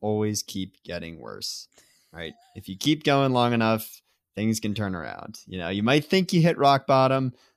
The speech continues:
but then, you know, it may get a little worse, but, uh, it doesn't continue to get worse forever. At some point, things are gonna start to get a little bit better and a little bit better. You can go through lows and highs. You probably will.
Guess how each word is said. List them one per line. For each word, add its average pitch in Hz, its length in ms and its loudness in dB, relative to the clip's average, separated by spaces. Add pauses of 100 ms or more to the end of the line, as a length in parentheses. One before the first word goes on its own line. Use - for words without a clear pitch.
(120)
but 117 200 -2
then, 147 340 0
you 139 80 2
know, 147 120 4
it 143 60 -2
may 135 140 4
get 151 140 4
a - 20 6
little 160 220 4
worse, 160 380 4
but, 120 440 2
uh, 120 220 6
it 101 100 -6
doesn't 113 380 0
continue 123 460 0
to 117 100 -6
get 107 160 0
worse 104 260 -2
forever. 78 420 -6
At 85 100 -10
some 113 200 0
point, 110 400 -2 (320)
things 98 220 -4
are 92 80 -6
gonna 98 160 0
start 113 260 0
to 117 60 -8
get 117 100 2
a 113 40 2
little 120 160 0
bit 123 160 -4
better 107 340 2
and 90 100 -8
a - 60 -16
little 98 180 -8
bit 120 180 -12
better. 98 400 -2 (400)
You - 140 -20
can 113 300 2
go 104 180 2
through 101 420 -6
lows 98 440 -2
and 98 100 -6
highs. 95 400 -6
You 92 60 -12
probably 104 440 -4
will. 98 360 -4